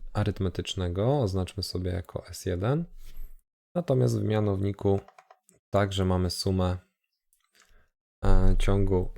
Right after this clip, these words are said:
arytmetycznego i oznaczmy sobie S dwa i na początek może wyznaczymy sobie te sumy. Mamy S jeden, to jest wyraz początkowy jeden plus wyraz końcowy, czyli trzy n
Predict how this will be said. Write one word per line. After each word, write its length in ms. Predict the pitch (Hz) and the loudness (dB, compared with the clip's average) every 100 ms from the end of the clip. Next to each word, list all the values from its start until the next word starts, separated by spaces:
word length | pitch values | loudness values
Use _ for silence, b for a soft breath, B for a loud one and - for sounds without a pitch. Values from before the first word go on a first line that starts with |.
| - | -4
arytmetycznego 880 | 107 101 101 104 107 - 160 156 143 | 0 0 -2 -4 -4 -4 -4 0 2
i 40 | |
oznaczmy 380 | 107 104 101 104 | 2 2 -2 -4
sobie 340 | - 95 98 98 | -4 -2 0 0
S 160 | 95 | -2
dwa 240 | 92 107 117 | 0 0 2
i 60 | |
na 120 | 95 | 0
początek 500 | - 95 101 98 101 | -2 -4 -2 -4 -4
może 300 | 98 92 95 | -4 0 -2
wyznaczymy 680 | 98 117 95 92 90 - 92 | -2 -6 -2 -2 -2 -2 -4
sobie 240 | - 95 90 | -2 -4 -4
te 120 | 95 | -6
sumy. 340 | - 101 90 87 - - B B B _ _ _ _ - | -6 -6 -6 -10 -20 -20 B B B _ _ _ _ -4
Mamy 260 | 127 95 - | -2 -2 0
S 260 | 127 - | -2 0
jeden, 480 | 95 85 104 139 151 - _ _ _ _ _ - | 0 0 0 -2 -4 -14 _ _ _ _ _ -4
to 80 | 101 | -4
jest 340 | 92 - 107 | -4 -8 -2
wyraz 320 | 104 104 95 | 0 0 -2
początkowy 680 | - - 95 - 101 87 92 | -4 -4 -4 -4 -4 -2 0
jeden 340 | 113 117 95 | 0 0 -2
plus 280 | - 95 87 | -2 -4 -2
wyraz 320 | 95 90 - | -2 -2 -4
końcowy, 520 | - 90 - 104 90 | -4 -4 0 -2 -2
czyli 300 | 85 - 92 | -4 -6 -6
trzy 340 | - - 107 - | -8 -8 -6 -6
n 340 | - 98 87 | -4 -4 -4